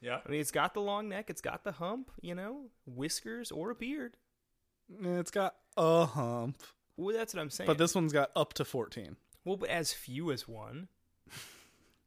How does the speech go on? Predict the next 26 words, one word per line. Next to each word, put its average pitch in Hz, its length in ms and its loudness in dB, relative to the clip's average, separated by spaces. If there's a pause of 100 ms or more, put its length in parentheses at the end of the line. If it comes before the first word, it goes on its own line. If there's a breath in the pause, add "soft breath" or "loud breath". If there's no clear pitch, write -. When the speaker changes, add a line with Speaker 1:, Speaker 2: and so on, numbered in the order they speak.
(100)
Speaker 1:
Uh, 120 40 -6
I'm 117 300 -6
seeing 143 560 -6
a 127 140 -6
bunch 120 400 -4
of 143 80 -12
camel 135 400 -6
corpses 131 520 -6
lumped 107 360 -8
up 110 140 -8
together. 104 520 -8
The 104 80 -14
world's 123 500 -2
biggest 127 600 -6
Speaker 3:
<laughs> - 40 -8
Speaker 1:
taxidermy 120 600 -4
fraud. 110 560 -4
In 107 140 -10
Speaker 3:
If 190 220 10
it 254 40 8
Speaker 1:
history. 240 120 4
Speaker 3:
was 226 280 10
in 175 360 6
Speaker 2:
It's 156 60 -2
like - 0 -
a - 20 -18